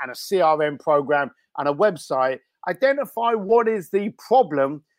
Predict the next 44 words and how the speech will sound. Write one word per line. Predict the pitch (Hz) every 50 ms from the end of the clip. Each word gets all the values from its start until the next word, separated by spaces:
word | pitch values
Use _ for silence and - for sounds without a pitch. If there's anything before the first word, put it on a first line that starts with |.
| _ _ -
that | 190 196
you | 175 180 202 196
are | 202 185 185
the | 180 185
solution | - - 233 214 202 175 - - 139 120 -
to. | - 117 87 _ _ _ _ _ _ _ _ _ _ _ _ _ _ _ _ _ - 190
And | 190 202
then | 202 202 190
find | - - - 208 208 208 214 214 214
a | 202
client | - - 220 262 247 202 160 147 147 151 160 - _ _ _ _ _
that | - 143 165 190 165 127
validates | 113 175 175 208 208 190 165 160 151 151 156 151 - -
that | 170 156
you | 135 131 170 175
are | 165 151 147
the | 143 143
solution. | - - 170 170 170 151 - - - - _ _ _ _ -
And | - 151 165 196
then | 233 269 311 349 302 220 _ _ _ _ _ _ _ 120
double | 107 - 214 202 190 160 180
it | 180 196 202
up. | 190 160 127 - _ _ -
And | 180 175 196
then | 214 220 196
from | - 202 208
those | 202 220 277 330 269
two | - - 208 185 170
clients, | - - 175 175 170 175 185 170 - -
see | 220
if | 226
you | 202 226
can | 233
get | 214 208 202 -
four | - 247 262 254
clients | 175 - 180 170 156 156 160 151 -
out | 180 175 175 165 - _ _ _ -
of | - 147 135
the | 151 165
same | - - 208 190 190 180 151
solution. | - - 180 175 170 170 165 - - 156 - _ _ _ _ _ _ _ _ - 165
Now | 170 190 214 269 320 349 370 381
you | 349 285 285 269
have | 226 226 254 254 196 165 175 180